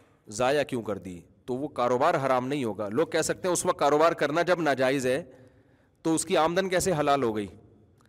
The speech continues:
تو ہر ناجائز کام کی آمدن حرام نہیں ہوتی، اس میں دیکھا جاتا ہے کہ آمدن کس چیز کی لے رہا ہے۔ یہ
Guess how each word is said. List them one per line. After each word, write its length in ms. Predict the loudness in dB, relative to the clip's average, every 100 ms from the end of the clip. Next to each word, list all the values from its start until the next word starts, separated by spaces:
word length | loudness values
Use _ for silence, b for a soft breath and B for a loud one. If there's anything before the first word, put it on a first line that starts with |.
| b b b
تو 200 | -8 0
ہر 140 | 0
ناجائز 480 | 2 0 2 2 0
کام 280 | -2 -2 -2
کی 160 | -4 -4
آمدن 400 | 0 0 2 0
حرام 340 | 2 4 4 2
نہیں 180 | 0
ہوتی، 440 | -2 -2 -6 -10 -12 -20 -20 _ -6
اس 180 | -4
میں 100 | -2
دیکھا 340 | -2 0 2 2
جاتا 320 | 4 2 0
ہے 60 | -2
کہ 160 | -2
آمدن 400 | 0 0 0 -4
کس 300 | -2 -4 -2
چیز 240 | -2 -2 -2
کی 100 | 0
لے 180 | 2
رہا 100 | 2
ہے۔ 80 | 0
یہ 140 | -4